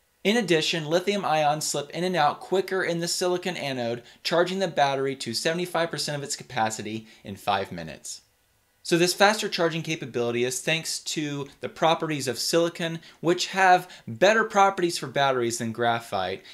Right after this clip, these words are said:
And we'll talk about limitations in a minute that had to be solved in order to make this battery work.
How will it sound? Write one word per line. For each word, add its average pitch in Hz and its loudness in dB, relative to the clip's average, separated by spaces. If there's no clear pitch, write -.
And 143 0
we'll 151 0
talk 226 2
about 175 6
limitations 143 -4
in 123 -4
a 117 -2
minute 120 -2
that 110 -2
had 135 0
to 131 0
be 113 -4
solved 113 0
in 120 -6
order 117 -4
to 120 -8
make 113 -6
this 117 -8
battery 101 -2
work. 98 -6